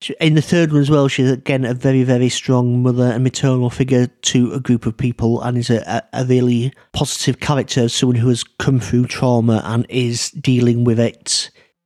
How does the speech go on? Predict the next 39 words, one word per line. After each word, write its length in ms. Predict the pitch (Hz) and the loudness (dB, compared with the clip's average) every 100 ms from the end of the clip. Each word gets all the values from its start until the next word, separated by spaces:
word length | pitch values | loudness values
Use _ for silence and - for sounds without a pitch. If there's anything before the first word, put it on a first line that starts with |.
| _ _ | _ _
in 120 | 156 127 | -2 -2
a 60 | |
positive 560 | - - 117 - 123 117 | -2 -4 -4 -2 0 2
way. 320 | 120 113 120 _ _ _ _ _ _ _ _ - | 2 2 0 _ _ _ _ _ _ _ _ -10
The 60 | 131 | -6
final 320 | - 147 135 | -2 0 0
girl 240 | 127 135 | 2 2
in 80 | 131 | 2
horror 240 | 110 135 123 | 2 0 0
films 460 | 131 117 117 113 | 0 2 0 0
is 200 | 117 117 | 0 0
a, 100 | 123 - | -2 -2
a, 100 | 57 - - | -10 -16 -16
a 40 | - | -8
kind 180 | 127 | -2
of 80 | 123 | 2
a 60 | 120 | 2
really 240 | 123 120 | 2 2
interesting 340 | 120 120 - 110 | 0 -2 -4 -4
subject 400 | - 123 104 - | -4 -4 -6 -4
to 80 | - | 0
look 240 | 123 - - | 0 0 -6
at 140 | - _ - | -8 _ -4
in 80 | 127 | 0
more 160 | 120 | 0
detail 540 | 117 117 - 117 113 - - - _ | 0 -2 0 0 0 -4 -16 -16 _
if 200 | 151 131 | -2 2
you 100 | 127 | 2
look 180 | 120 - | 0 -4
at 100 | - | -4
good 160 | 113 | -6
films 380 | - 110 113 113 - | -2 0 0 -2 -2
and 160 | 113 | 0
not 180 | 110 - | 0 -2
films 480 | - 117 107 107 - | -2 0 2 0 -4
where 460 | 131 113 104 104 98 _ - | -2 0 2 0 -4 _ -4
men 340 | 139 113 110 110 | 0 0 -2 0
with 220 | 123 107 | -2 2
nice 500 | 117 110 110 - | 2 2 0 -2